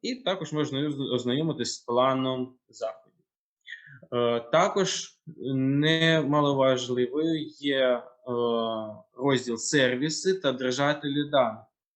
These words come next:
Тобто сервіси, які, е, пропонуються користувачу, і «Держателі геоданих» – реєстр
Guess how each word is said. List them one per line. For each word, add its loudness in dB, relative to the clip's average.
Тобто -4
сервіси, 2
які, -2
е, 2
пропонуються -4
користувачу, -4
і -4
«Держателі 0
геоданих» – -2
реєстр -6